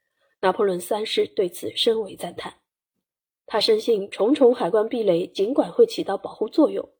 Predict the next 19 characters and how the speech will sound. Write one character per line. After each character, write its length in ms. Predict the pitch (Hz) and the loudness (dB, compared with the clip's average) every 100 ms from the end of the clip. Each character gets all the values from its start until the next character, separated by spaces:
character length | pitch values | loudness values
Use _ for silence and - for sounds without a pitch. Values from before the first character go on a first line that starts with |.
| _ _ - | _ _ -2
但 160 | 220 | 0
也 100 | 185 | 0
将 160 | 175 185 | -4 -4
会 160 | 208 202 | 0 0
是 160 | 320 | -2
禁 260 | - - 220 | -4 -4 -2
锢 160 | 196 | -4
创 300 | 190 - 240 | -4 -4 -4
新 220 | 175 226 233 | -4 -6 -4
的 80 | |
一 100 | 196 | -6
个 140 | 185 202 | -6 -8
可 260 | - - | -6 -6
怕 180 | - 208 | -4 -6
的 80 | 185 | -8
枷 240 | - 180 | -6 -8
锁。 340 | 185 - - _ _ _ _ _ _ _ _ _ | -6 -8 -10 _ _ _ _ _ _ _ _ _
然 160 | - 175 | -6 -4
而， 280 | 160 165 | -4 -8